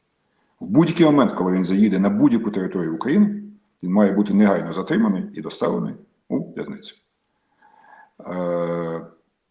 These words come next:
це, тому в мене є і політичні, і юридичні підстави вважати його злочинцем номер один в Україні.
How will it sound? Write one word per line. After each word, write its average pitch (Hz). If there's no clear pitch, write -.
це, 120
тому 135
в 113
мене 113
є 110
і 110
політичні, -
і 131
юридичні 123
підстави 95
вважати 98
його 92
злочинцем 92
номер 92
один 85
в 76
Україні. -